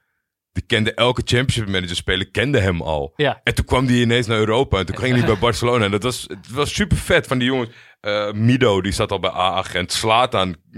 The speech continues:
Speaker 1: kon je kennen van dat hij goed, want, eh,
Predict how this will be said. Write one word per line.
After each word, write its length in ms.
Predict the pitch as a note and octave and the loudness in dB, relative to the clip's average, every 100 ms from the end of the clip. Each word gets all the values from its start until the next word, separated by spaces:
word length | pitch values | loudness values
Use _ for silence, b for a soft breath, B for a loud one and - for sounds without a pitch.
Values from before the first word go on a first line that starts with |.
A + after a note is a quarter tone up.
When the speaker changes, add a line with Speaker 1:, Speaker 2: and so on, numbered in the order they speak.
| G#2 | -8
Speaker 1:
kon 260 | - G#2 F#2+ | -2 0 2
je 100 | G2 | 0
kennen 340 | G#2 G2 G2 | 2 2 0
van 340 | - F#2 F2+ - B | 0 0 0 -4 B
dat 160 | - F#2+ | -4 -2
hij 80 | G2 | -2
goed, 320 | A2+ A2+ - | 0 0 0
want, 240 | F#2+ F2 b b b b _ | -4 -4 b b b b _
eh, 100 | _ | _